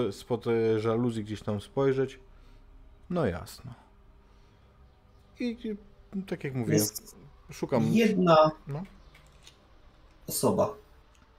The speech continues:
Speaker 2: którą widzisz, widzisz, jak idzie sobie ulicą.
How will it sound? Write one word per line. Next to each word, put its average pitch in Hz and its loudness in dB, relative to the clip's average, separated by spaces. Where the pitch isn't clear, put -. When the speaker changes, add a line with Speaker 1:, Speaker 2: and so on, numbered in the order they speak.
Speaker 2:
którą 110 2
widzisz, - -6
widzisz, 123 -4
jak - 0
idzie 98 0
sobie 98 -4
ulicą. 98 -4